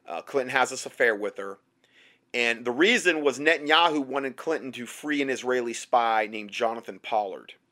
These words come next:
Now, I'm sure there probably was other reasons, but, and Bill Clinton wouldn't. So they trapped him with a scandalous White House affair with Monica Lewinsky, and then a tortuous, torturous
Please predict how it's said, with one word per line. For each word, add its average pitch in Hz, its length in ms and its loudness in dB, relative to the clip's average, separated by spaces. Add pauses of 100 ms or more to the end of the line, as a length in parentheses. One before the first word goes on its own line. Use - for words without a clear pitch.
(440)
Now, 139 200 4
I'm 147 60 4
sure 247 200 -4
there 139 160 4
probably 110 400 0
was 92 140 -14
other 101 200 -12
reasons, 92 380 -18
but, 92 260 -12 (1120)
and 151 460 4 (1400)
Bill 160 140 6
Clinton 147 360 2
wouldn't. 202 340 4 (200)
So 131 500 6
they 147 220 4
trapped 220 520 2
him 117 340 -6 (1300)
with 147 300 0
a 127 80 -2
scandalous 170 640 0
White 127 200 4
House 127 220 -2
affair 202 240 2
with 113 140 0
Monica 113 340 -8
Lewinsky, 120 540 -8 (320)
and 131 160 2
then 147 100 4
a 135 80 4
tortuous, 170 640 -2 (300)
torturous 143 720 -2